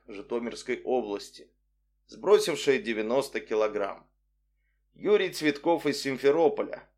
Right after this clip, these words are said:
похудевший на восемьдесят килограмм, и ещё несколько десятков тысяч пациентов и просто читателей моих книг. Многие из них, благодаря системе питания «одиннадцать шагов»,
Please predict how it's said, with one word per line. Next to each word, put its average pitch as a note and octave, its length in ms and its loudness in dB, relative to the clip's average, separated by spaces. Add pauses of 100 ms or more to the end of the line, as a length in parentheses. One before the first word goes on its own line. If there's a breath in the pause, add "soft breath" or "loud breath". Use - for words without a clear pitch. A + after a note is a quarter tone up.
похудевший C#3 580 2
на C3+ 140 4
восемьдесят A#2+ 760 -2
килограмм, G2+ 640 -4 (720)
и - 140 -14
ещё D3+ 540 -4
несколько A#2+ 520 -2
десятков A2+ 640 -2
тысяч - 560 -8
пациентов C#3+ 720 -2 (380)
и B2 100 -12
просто G#3 420 4
читателей C3+ 640 2
моих A2 380 -4
книг. - 500 -20 (720)
Многие C3 600 0
из G#2 140 -8
них, - 380 -12
благодаря A#2+ 520 -2
системе D3+ 540 -4
питания C3+ 580 2
«одиннадцать A#2 680 -6
шагов», C#3+ 520 -4